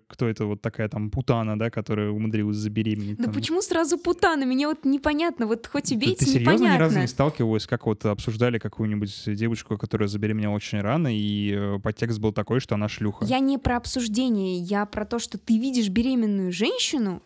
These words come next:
Speaker 2: и вот у меня нет ассоциации сразу, что она путана. Ну вот хоть убей, нет
Speaker 1: Мы
Speaker 2: у меня
Speaker 1: говорим
Speaker 2: таких
Speaker 1: про раннюю
Speaker 2: ассоциаций.
Speaker 1: беременность сейчас.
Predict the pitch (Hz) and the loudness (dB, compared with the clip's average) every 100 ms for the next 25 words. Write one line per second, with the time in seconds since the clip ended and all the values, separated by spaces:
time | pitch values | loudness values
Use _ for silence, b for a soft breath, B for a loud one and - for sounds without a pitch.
0 | - 202 220 226 - 233 240 269 403 320 | -4 -2 -2 -2 0 2 2 2 2 2
1 | 320 302 - 196 - 185 220 190 - 175 | 2 0 -2 -2 -2 -2 0 0 -2 -4
2 | - 180 262 247 - 185 180 180 196 190 | -4 -2 0 -2 -4 -4 -2 -2 -4 -4
3 | 185 175 208 302 330 - 330 - 233 294 | -2 2 2 2 0 0 0 0 0 2
4 | 285 269 - 226 220 131 135 139 151 117 | 2 2 2 4 6 4 4 2 2 2
5 | 101 101 104 98 98 101 - | 0 0 0 0 -4 -6 -8